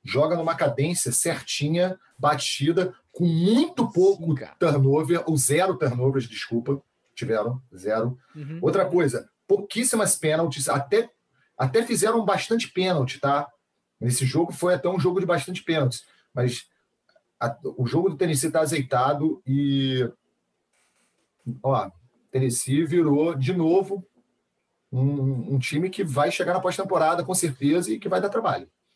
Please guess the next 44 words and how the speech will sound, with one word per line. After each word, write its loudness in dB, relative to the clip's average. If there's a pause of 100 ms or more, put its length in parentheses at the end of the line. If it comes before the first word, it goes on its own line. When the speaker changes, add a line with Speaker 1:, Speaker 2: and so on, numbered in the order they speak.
(420)
Speaker 2:
Cara, -4
Tennessee -2 (120)
teve 0 (120)
dois 0 (140)
treinos -4
em -8
dezesseis, -6
é, -4
dias. -10 (160)
Treinou -10
duas -2
vezes -4
em -6
dezesseis -4
dias. -4 (540)
É, 0
eu 0
acho -2
que -12
é -8
um -8
time -8
bem -4
completo. -4 (320)
É, -4
tu, -6
é, -6
eu -6
falei -6
que -6
alguém -6
do, -8
nesse -12 (300)
podcast -6
já -4
vinha -4
falando -6
Tannehill, -2
uma 0
dica, 0
esse -4
alguém -4
sou -4
eu. 2